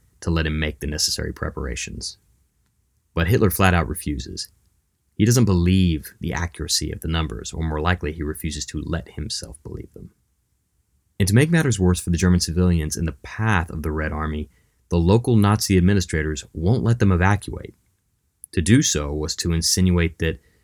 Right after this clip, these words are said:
the master race was not powerful enough to turn back the beasts from the east.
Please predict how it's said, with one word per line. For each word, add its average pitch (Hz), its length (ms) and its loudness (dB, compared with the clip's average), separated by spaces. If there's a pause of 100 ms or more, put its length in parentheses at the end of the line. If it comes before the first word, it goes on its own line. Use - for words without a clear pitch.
(160)
the 87 80 2
master 90 520 4
race 95 320 2
was 80 140 -2
not 90 180 0
powerful 98 520 -4
enough 76 360 -8
to - 140 -18
turn 82 300 -2
back 87 400 0
the 87 80 -6
beasts 82 500 -6
from 82 160 -4
the 76 160 -6
east. 101 480 -4